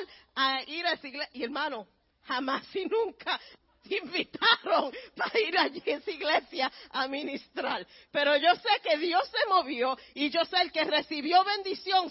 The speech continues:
sabe que el Espíritu Santo es real, sabe que se mueve, sabe que el don de hablar en lenguas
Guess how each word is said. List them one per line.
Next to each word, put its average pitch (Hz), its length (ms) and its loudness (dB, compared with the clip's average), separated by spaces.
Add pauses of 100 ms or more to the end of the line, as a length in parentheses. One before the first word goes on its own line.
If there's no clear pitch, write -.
(140)
sabe 330 300 0
que 330 100 -4
el 285 100 -2
Espíritu 349 520 -4
Santo 294 320 -2
es 339 80 2
real, 247 360 0 (280)
sabe 370 280 -2
que 320 160 -4
se 269 200 2
mueve, 262 560 2 (280)
sabe 359 320 6
que 294 260 2
el 233 160 -4
don 359 260 4
de 359 80 4
hablar 311 400 4
en 302 220 2
lenguas 349 380 2